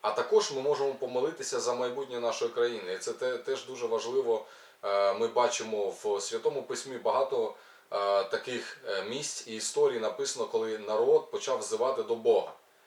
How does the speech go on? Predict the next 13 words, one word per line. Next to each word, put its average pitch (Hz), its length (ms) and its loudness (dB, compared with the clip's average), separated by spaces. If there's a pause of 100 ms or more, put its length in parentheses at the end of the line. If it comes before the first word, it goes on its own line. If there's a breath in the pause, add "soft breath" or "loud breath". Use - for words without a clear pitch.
(220 soft breath)
І 110 280 -4
Бог 139 280 0
відповідав. 160 760 2 (600 soft breath)
І 123 160 -4
народ, 135 600 6
е, 110 120 0
написано, 117 480 0
народ, 139 500 4
весь 151 220 0
народ, 156 420 0
він 113 180 -6
почав 110 360 -2
взивати. 113 520 2